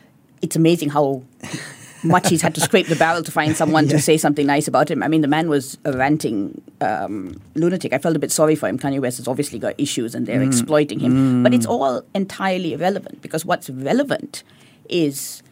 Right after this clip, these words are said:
Speaker 1: tariff war. What's relevant is, uh, pulling out of the Paris Accord. What's relevant is the war on the media that's now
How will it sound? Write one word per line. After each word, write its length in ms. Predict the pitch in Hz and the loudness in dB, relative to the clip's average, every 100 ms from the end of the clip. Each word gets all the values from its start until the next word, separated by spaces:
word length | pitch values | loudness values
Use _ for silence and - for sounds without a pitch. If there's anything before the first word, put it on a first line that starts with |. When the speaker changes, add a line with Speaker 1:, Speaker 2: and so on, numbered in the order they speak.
| _ _ _ - | _ _ _ -20
Speaker 1:
tariff 320 | - 139 127 131 | 0 0 0 -4
war. 240 | 101 247 - _ - | -6 -6 -12 _ 0
What's 280 | 170 160 156 | 0 0 2
relevant 560 | 160 214 196 - - - | 2 2 -4 -8 -12 -10
is, 520 | 104 127 - - - - _ _ _ _ | -8 -8 -10 -14 -16 -20 _ _ _ _
uh, 180 | 143 117 | -2 -2
pulling 260 | - 151 143 | 0 0 2
out 120 | 135 | -2
of 60 | |
the 60 | 131 | -6
Paris 340 | 160 120 - - | -4 -4 -6 -10
Accord. 340 | - 104 117 - - | -8 -6 -8 -12 -4
What's 320 | 160 165 - - _ 151 | 0 0 -2 -14 _ 2
relevant 500 | 156 220 175 143 - | 2 4 -2 -4 -4
is 140 | 139 | -6
the 80 | - | -2
war 220 | 143 147 | 2 4
on 100 | 139 | 2
the 80 | 131 | 2
media 340 | 139 131 120 92 | 0 0 -2 -2
that's 320 | 117 - - | -6 -8 -2
now 200 | 143 | 0